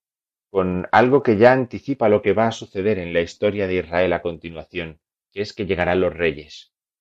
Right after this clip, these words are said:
Después del tiempo de los jueces, de la inestabilidad de los jueces,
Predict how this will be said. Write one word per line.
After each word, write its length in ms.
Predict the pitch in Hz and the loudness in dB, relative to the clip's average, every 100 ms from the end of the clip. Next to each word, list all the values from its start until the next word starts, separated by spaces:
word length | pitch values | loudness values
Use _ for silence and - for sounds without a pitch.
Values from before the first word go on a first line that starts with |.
| _ _ _ | _ _ _
Después 360 | _ - 107 107 | _ -14 -8 -2
del 200 | 107 95 | -2 0
tiempo 360 | 110 110 101 98 | 0 0 2 2
de 80 | |
los 180 | 82 80 | 2 -2
jueces, 460 | - 123 131 135 117 | 2 2 4 0 0
de 100 | 95 | 2
la 80 | 92 | 2
inestabilidad 760 | 92 92 - 92 87 87 110 | 0 -6 -2 -2 0 0 2
de 80 | 110 | 2
los 160 | 92 | 0
jueces, 560 | - 107 117 123 123 - | -2 0 0 -2 -14 -16